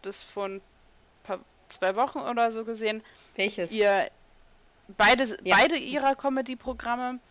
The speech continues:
Speaker 1: Ich würde jetzt als erstes tatsächlich empfehlen, mit Nanette
Speaker 2: Mhm.
Speaker 1: anzufangen.
Speaker 2: Ja.
Speaker 1: Das ist das erste ihrer beiden Programme, die ich auf Netflix jedenfalls gefunden
Speaker 2: Genau.
Speaker 1: habe. Allerdings mit einer Mini-Triggerwarnung versehen, nämlich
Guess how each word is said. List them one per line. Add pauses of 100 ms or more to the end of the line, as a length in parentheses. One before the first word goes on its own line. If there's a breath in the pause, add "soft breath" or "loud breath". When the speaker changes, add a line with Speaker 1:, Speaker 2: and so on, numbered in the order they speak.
(280 soft breath)
Speaker 1:
Ich
würde
jetzt
als
erstes
tatsächlich
empfehlen,
mit
Nanette
Speaker 2:
Mhm.
Speaker 1:
anzufangen.
Speaker 2:
Ja. (260 soft breath)
Speaker 1:
Das
ist
das (200)
erste
ihrer
beiden (1120)
Programme,
die
ich
auf
Netflix
jedenfalls
gefunden
Speaker 2:
Genau.
Speaker 1:
habe. (840 soft breath)
Allerdings
mit
einer (220)
Mini-Triggerwarnung
versehen,
nämlich